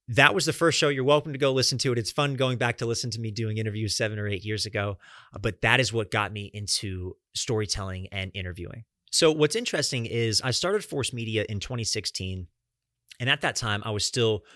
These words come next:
running my podcast, Teenage Entrepreneur, trying to get clients. It was really tough at that time to get anyone to do a podcast 'cause that podcast bubble had not burst yet, the way it has now, where literally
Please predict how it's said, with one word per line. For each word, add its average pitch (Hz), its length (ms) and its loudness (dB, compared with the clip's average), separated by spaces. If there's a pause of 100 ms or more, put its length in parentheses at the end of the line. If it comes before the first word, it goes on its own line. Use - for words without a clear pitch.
(140)
running 117 200 -2
my 101 120 -2
podcast, 104 500 -2
Teenage 110 340 -4
Entrepreneur, 135 680 -4 (320)
trying 190 180 2
to 165 40 0
get 147 180 2
clients. 120 400 0
It - 20 0
was 101 140 -4 (180)
really 143 260 4
tough 123 340 2
at 117 100 -4
that 113 180 0
time 110 240 -2
to 101 100 -8
get 107 140 2
anyone 110 320 -2
to 95 100 -12
do 101 120 -2
a 92 40 -4
podcast 95 560 -4
'cause 95 140 -12
that - 220 -6
podcast 127 520 0
bubble 104 280 0
had 101 160 -6
not 98 240 -4
burst 113 260 -2
yet, 147 260 0 (320)
the 110 80 -8
way 107 140 2
it 104 80 -4
has 104 240 -2
now, 104 240 -2
where 95 160 -2
literally 98 460 -2